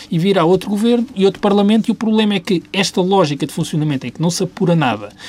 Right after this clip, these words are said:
em que se, as conclusões são exatamente as mesmas que havia, que eram as convicções quando os trabalhos começaram, eh, ficará para sempre e, portanto, degradará a vida política portuguesa. Eu acho que essa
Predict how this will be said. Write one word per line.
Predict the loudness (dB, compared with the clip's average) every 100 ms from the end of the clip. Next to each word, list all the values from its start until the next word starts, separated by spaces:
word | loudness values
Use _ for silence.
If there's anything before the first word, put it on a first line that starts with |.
| -8
em | -4 -4
que | -4
se, | -6 -4
as | -2
conclusões | -2 0 0 0
são | 2
exatamente | 2 4 2 0 0 0 0
as |
mesmas | 2 0 0 0
que | 0
havia, | 0 -2 -4 -14 -2
que | 0
eram | 0
as | 0
convicções | 0 0 -2 -2 -4 -2
quando | -6
os | -6
trabalhos | -4 -2 -2 -4
começaram, | -6 -4 -2 -2 -4 -10 -20 -4
eh, | -2 -2 -6
ficará | -6 -2 0 2
para | 0 -2
sempre | 0 0 0 -2 -8 -6
e, | -6
portanto, | -2 -2
degradará | 0 2 4 4 2 2
a | 2
vida | 2 0
política | 0 -2 -2 -4
portuguesa. | -2 -2 2
Eu | 2
acho | 0
que | -2
essa | -2 -4